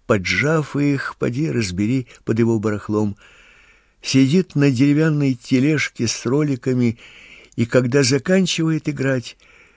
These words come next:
протягивает руку с фуражкой для подаяния и жалобно конючит:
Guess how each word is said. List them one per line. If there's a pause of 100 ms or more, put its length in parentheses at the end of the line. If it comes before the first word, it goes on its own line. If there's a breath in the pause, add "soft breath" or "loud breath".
(200 soft breath)
протягивает
руку
с
фуражкой
для
подаяния (100)
и
жалобно
конючит: